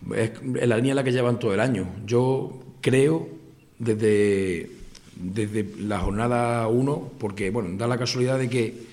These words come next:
los rivales, digamos, los rivales que, que va dejando el Sevilla C son los que cogemos nosotros, más o menos, ¿no? Eh, entonces, simplemente por eso, pues, hemos visto muchos partidos del Sevilla C a lo largo de la temporada.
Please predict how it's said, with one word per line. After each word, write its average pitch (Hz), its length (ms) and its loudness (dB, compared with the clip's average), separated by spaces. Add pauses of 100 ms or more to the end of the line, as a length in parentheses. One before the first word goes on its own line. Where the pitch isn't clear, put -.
(460)
los 110 240 0
rivales, 123 640 4 (580)
digamos, 117 300 -2
los 110 100 0
rivales 110 360 0
que, 120 920 0
que 123 120 -4
va 120 180 2
dejando 120 480 2
el 113 220 2
Sevilla 117 360 0
C 123 200 -2
son 117 140 -4
los 117 100 -4
que 120 120 -6
cogemos 110 320 -2
nosotros, 104 380 -6 (180)
más 117 180 -4
o 110 40 -4
menos, 90 240 -4
¿no? 110 160 -6 (1400)
Eh, 101 960 -8
entonces, 117 1000 -2 (920)
simplemente 120 440 -2
por 120 120 0
eso, 120 180 0
pues, 120 200 0
hemos 117 180 0
visto 117 180 -2
muchos 110 240 -2
partidos 110 300 0
del 101 100 -2
Sevilla 101 240 -2
C 120 140 -2
a - 20 0
lo 110 100 0
largo 101 220 -2
de 98 80 -2
la 98 120 -4
temporada. 104 500 -6